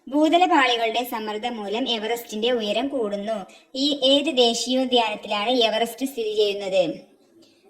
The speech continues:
അപ്പൊ ഇതൊരു വളഞ്ഞു തിരിഞ്ഞിട്ടുള്ള ഒരു ചോദ്യമാണ്. അതായത് ഡയറക്റ്റ് ക്വസ്റ്റ്യന് ഏ-, ഏത് ദേശീയോദ്യാനത്തിലാണ് എവറസ്റ്റ് സ്ഥിതി ചെയ്യുന്നത്?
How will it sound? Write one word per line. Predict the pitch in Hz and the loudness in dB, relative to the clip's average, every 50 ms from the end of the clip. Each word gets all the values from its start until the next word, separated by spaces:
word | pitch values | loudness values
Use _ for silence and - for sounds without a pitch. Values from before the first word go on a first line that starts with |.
| - - - - | -20 -20 -18 -18
അപ്പൊ | 208 - 254 | -10 -4 -2
ഇതൊരു | 269 247 277 285 | 0 2 2 4
വളഞ്ഞു | 277 277 262 233 233 240 262 | 4 4 4 4 2 2 4
തിരിഞ്ഞിട്ടുള്ള | 269 285 277 269 269 247 240 269 262 | 4 6 6 6 6 4 2 0 0
ഒരു | 254 | 0
ചോദ്യമാണ്. | 262 - 269 233 220 202 220 233 226 220 | 0 0 0 -2 0 2 2 2 2 2
അതായത് | 208 208 208 202 202 233 247 240 | 0 0 0 0 0 0 0 0
ഡയറക്റ്റ് | 240 220 208 208 214 208 - 285 | 0 0 0 -2 -2 -4 -6 -4
ക്വസ്റ്റ്യന് | 277 254 233 - - 233 226 233 | -4 -4 -4 -4 -6 -6 -4 -2
ഏ-, | 247 240 226 214 214 214 208 214 | 0 0 2 2 0 0 -2 -4
ഏത് | 214 226 233 240 240 294 254 | -4 -2 -2 0 0 0 0
ദേശീയോദ്യാനത്തിലാണ് | 262 233 226 226 - - 226 220 214 214 214 208 208 - 202 214 220 220 214 208 - 208 214 214 208 247 | 0 0 0 0 -2 -2 -4 -4 -2 -2 -2 -4 -4 -8 -8 -8 -8 -8 -8 -8 -6 -4 -4 -2 0 2
എവറസ്റ്റ് | 285 269 233 202 208 214 208 - - 233 | 2 2 2 2 -2 -4 -4 -4 -8 -8
സ്ഥിതി | 226 - - 220 202 | -8 -6 -8 -6 -4
ചെയ്യുന്നത്? | 202 196 190 185 185 180 175 175 | -4 -4 -4 -6 -8 -8 -6 -6